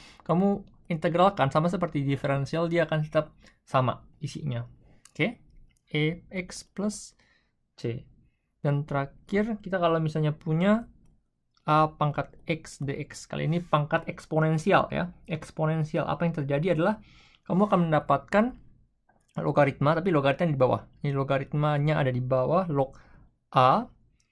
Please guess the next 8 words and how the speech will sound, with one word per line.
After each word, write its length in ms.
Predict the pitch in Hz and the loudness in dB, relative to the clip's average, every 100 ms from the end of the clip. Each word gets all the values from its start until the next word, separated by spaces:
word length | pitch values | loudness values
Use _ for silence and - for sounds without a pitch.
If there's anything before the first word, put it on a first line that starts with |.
| _ _ _ | _ _ _
atasnya 400 | 175 170 160 240 214 | -6 -4 -2 -4 -4
tetap 240 | 196 147 - | -6 -6 -4
sama 240 | 139 151 | -4 -2
A 160 | 135 - | -2 -2
X, 480 | 151 - - - - _ _ - | -6 -8 -12 -14 -20 _ _ -6
kemudian 480 | 135 143 202 - | -4 -2 -2 -4
plus 400 | - 180 175 - _ _ _ _ | -8 -8 -8 -14 _ _ _ _
C. 160 | - | -8